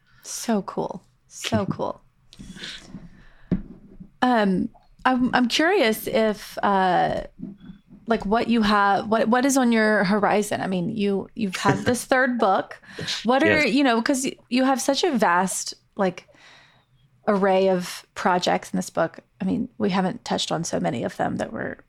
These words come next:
Speaker 1: gorgeous, but what, what is gonna be exciting for you next? Because you have so many cool things under your belt.
Speaker 2: Um, well, just continuing to work,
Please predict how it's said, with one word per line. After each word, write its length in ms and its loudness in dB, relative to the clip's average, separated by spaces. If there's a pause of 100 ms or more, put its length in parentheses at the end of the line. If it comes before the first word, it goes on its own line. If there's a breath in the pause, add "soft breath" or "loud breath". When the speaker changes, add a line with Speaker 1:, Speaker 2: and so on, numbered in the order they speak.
(160)
Speaker 1:
gorgeous, 400 -4
but 280 -2 (340 loud breath)
what, 240 -2 (160)
what 160 2
is 140 0
gonna 200 2
be 380 2
exciting 480 4
for 120 0
you 140 4
next? 420 0
Because 600 0 (140)
you 140 0
have 260 0 (140)
so 180 0
many 180 2
cool 240 -2
things 260 -2
under 140 -2
your 120 -6
belt. 320 -2 (1000 loud breath)
Speaker 2:
Um, 640 2
well, 200 0
just 320 0
continuing 540 4
to 80 4
work, 360 0